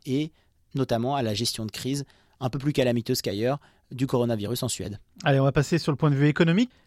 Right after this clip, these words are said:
Speaker 2: Et de ce point de vue, il y a les ministres des Finances qui ont tenu leur première discussion, c'était, euh, cette semaine,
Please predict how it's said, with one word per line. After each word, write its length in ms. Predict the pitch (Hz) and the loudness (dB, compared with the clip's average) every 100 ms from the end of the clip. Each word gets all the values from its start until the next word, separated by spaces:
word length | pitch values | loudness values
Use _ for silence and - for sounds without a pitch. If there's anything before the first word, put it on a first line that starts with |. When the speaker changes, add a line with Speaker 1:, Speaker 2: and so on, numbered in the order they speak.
| _ - | _ -10
Speaker 2:
Et 40 | |
de 60 | - | -2
ce 100 | 160 | 0
point 140 | 170 | 2
de 40 | 147 | 2
vue, 80 | |
il 60 | 170 | 4
y 20 | |
a 220 | 131 127 | 2 2
les 100 | 123 | 2
ministres 560 | 135 156 165 - 135 123 | 4 4 2 2 2 2
des 140 | 120 | 2
Finances 460 | 120 147 170 151 - | 0 4 4 2 -4
qui 140 | 135 | -2
ont 160 | 131 123 | 0 0
tenu 220 | - 135 | 0 2
leur 140 | 143 - | 2 2
première 240 | 143 135 | 2 2
discussion, 440 | 120 - 127 185 | 0 -6 -8 -6
c'était, 280 | 185 131 110 | -6 -6 -4
euh, 180 | 107 101 | -4 -4
cette 180 | - 117 | -6 -4
semaine, 360 | 135 147 208 | -2 0 0